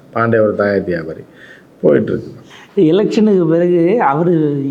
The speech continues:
Speaker 2: எல்லாம் கேக்குறாங்க, கேண்டிடேட் இல்லாததுனால, பாஜக வளராததுனால தானே தமிழிசை ரிசைன் பண்ண வச்சு கூப்பிட்டு வந்தீங்கன்னா, தமிழிசையை போய் யாராவது ரிசைன் பண்ண சொன்னாங்களா? அவங்களா விருப்பப்பட்டு ரிசைன் பண்ணிட்டு தேர்தலில் நிக்கணும்னு வந்தாங்க.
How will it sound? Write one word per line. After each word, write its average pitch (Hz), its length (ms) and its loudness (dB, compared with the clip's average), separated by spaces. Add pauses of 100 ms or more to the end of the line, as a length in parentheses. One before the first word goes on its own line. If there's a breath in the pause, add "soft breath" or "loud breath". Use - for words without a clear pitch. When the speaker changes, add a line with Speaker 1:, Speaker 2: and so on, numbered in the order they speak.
(160)
Speaker 2:
எல்லாம் 175 240 0
கேக்குறாங்க, 170 440 -2
கேண்டிடேட் 214 480 0
இல்லாததுனால, 196 760 0
பாஜக 180 420 -2
வளராததுனால 165 720 0
தானே 151 260 -4 (420 loud breath)
தமிழிசை 247 540 2
ரிசைன் 220 260 0
பண்ண 202 140 0
வச்சு 180 220 -2
கூப்பிட்டு 170 340 0
வந்தீங்கன்னா, 143 280 -2 (460 loud breath)
தமிழிசையை 247 540 2
போய் 214 100 2
யாராவது 196 280 -2
ரிசைன் 196 220 -2
பண்ண 170 220 0
சொன்னாங்களா? 143 440 -2 (300 loud breath)
அவங்களா 247 440 2
விருப்பப்பட்டு 254 460 0
ரிசைன் 220 300 -2
பண்ணிட்டு 208 240 0
தேர்தலில் 208 400 0
நிக்கணும்னு 175 260 -2
வந்தாங்க. 160 560 -4